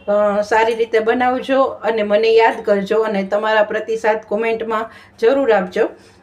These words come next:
આ મિલ્ક પાવડર આપણો રેડી છે. હજુ, અ, મિલ્ક પાવડરમાંથી જે માવો બનાવેલો છે એ રેડી તો છે, પણ હવે આનો ઉપયોગ કરીને આપણે એક બીજી સામગ્રી પણ બનાવીશું, એની રેસિપીની હું લિંક પણ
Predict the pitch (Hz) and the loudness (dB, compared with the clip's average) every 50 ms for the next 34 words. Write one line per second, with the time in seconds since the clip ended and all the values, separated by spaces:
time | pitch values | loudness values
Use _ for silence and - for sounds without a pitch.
0 | _ _ _ - 220 247 254 262 254 247 247 247 240 - - 226 214 214 214 233 | _ _ _ -2 0 0 0 0 0 -2 -4 -4 -4 -2 0 0 2 2 2 0
1 | 269 - - 180 185 208 220 240 311 - - - - _ - - _ - 190 220 | 0 0 -2 -4 -4 -4 -4 -4 -4 -6 -10 -20 -20 _ -20 -18 _ -2 0 2
2 | 233 226 247 247 - - 269 339 359 - - - - - _ - - 226 220 277 | 2 0 -2 -6 -6 -4 -6 -6 -6 -8 -16 -20 -20 -12 _ 0 2 2 2 2
3 | 277 285 277 277 277 277 277 - - - - - - 220 226 226 247 269 269 269 | 0 0 0 0 0 -2 -6 -12 -20 -20 -16 -8 -4 -2 -2 0 -2 -2 -2 0
4 | - 269 254 240 240 247 254 247 240 240 247 247 214 - 233 226 220 208 220 226 | 0 0 2 2 2 0 0 0 -2 -4 -4 -4 -2 0 0 2 2 4 4 4
5 | 226 220 220 226 226 220 214 220 220 220 214 220 220 - 262 247 233 - 196 208 | 4 4 4 2 2 2 2 2 2 2 0 0 -2 0 -2 -2 -2 -4 -4 -4
6 | 208 208 208 208 214 233 226 - 254 247 247 - 285 262 214 196 185 208 202 190 | -4 -4 -4 -4 -6 -6 -4 -2 -2 -2 0 0 0 0 0 0 -2 -2 -4 -2
7 | 185 214 214 226 247 262 285 277 - - - - - - - - - 208 247 269 | 0 0 2 4 4 2 0 -2 -6 -14 -18 -20 -20 -20 -14 -6 -4 0 2 2
8 | 294 294 277 277 269 262 240 247 - 233 226 233 226 220 226 240 285 359 359 - | 2 2 2 0 0 -2 -2 0 2 2 2 2 2 0 0 0 0 -2 -4 -6
9 | - - - - 202 - 226 220 220 226 220 214 226 226 208 254 226 - 226 220 | -14 -8 -4 -2 0 2 4 4 4 4 2 0 -6 -6 -6 -4 -2 -2 -2 0
10 | 226 233 226 233 240 240 233 247 254 262 233 240 240 247 254 247 247 262 262 - | 0 -2 -2 -2 -4 -4 -2 -2 -2 -2 0 0 0 0 0 -2 -2 -4 -6 -4
11 | - 302 311 - - - 202 247 262 269 262 254 247 240 240 - 262 - 247 233 | -2 -2 -2 -2 -2 -4 -2 -2 0 0 0 2 0 0 0 -4 -6 -4 -4 -2
12 | 226 233 233 233 226 226 226 226 233 226 - 285 302 359 | -2 -2 0 0 2 4 4 4 2 0 0 -2 0 0